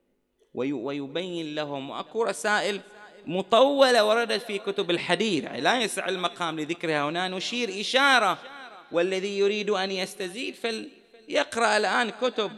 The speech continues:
الحديث والروايات مت-، متوافرة لدى المؤمنين، ومن أراد فل-، فليقرأ.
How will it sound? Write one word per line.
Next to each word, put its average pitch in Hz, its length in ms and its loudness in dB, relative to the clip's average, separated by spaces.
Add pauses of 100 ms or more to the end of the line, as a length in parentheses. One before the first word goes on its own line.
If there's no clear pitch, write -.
(580)
الحديث 185 720 -2
والروايات 165 920 -2
مت-، 156 320 -8
متوافرة 151 1160 -2
لدى 196 220 2
المؤمنين، 185 840 -2 (400)
ومن - 1800 -12
أراد 196 500 -4
فل-، 160 400 -4 (220)
فليقرأ. 151 720 -6